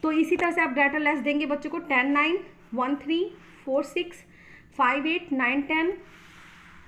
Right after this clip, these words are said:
टू फ़ोर फ़ाइव सेवन सेवन टू एट फ़ोर नाइन सिक्स सिक्स एट सेवन फ़ाइव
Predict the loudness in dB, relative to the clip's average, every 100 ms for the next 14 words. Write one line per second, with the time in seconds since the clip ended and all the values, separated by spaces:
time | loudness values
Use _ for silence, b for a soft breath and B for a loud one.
0 | B B -20 -20 -20 -20 -20 -20 -20 -20
1 | -20 -4 0 0 -2 -2 -2 -4 -8 -10
2 | -2 -2 -2 -2 -2 0 -2 -4 -4 -2
3 | 0 -2 -2 -4 -4 -6 -14 -20 -20 -20
4 | -20 B B B B 0 0 0 -4 -4
5 | 0 0 -2 0 2 2 0 -4 -8 -8
6 | -20 -6 -6 -6 -12 -4 -2 -2 -4 -4
7 | 0 2 2 0 4 4 4 0